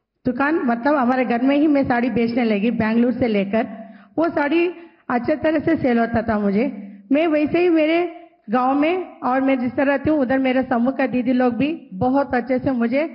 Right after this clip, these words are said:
आगे जाने को प्रोत्साहित करते थे, और मेरे सर वीपी की तरफ से मुझे कई प्रकार का प्रशिक्षण मिला।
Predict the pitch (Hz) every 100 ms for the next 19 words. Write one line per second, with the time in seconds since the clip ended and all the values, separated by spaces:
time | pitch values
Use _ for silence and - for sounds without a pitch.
0 | - - 220 226 240 247 247 247 247 233
1 | 233 254 254 254 254 220 254 254 330 294
2 | - - 226 233 247 240 254 254 262 247
3 | 262 262 269 269 285 285 254 277 339 -
4 | - _ _ _ 277 302 302 302 277 277
5 | 277 269 240 202 277 262 285 233 196 175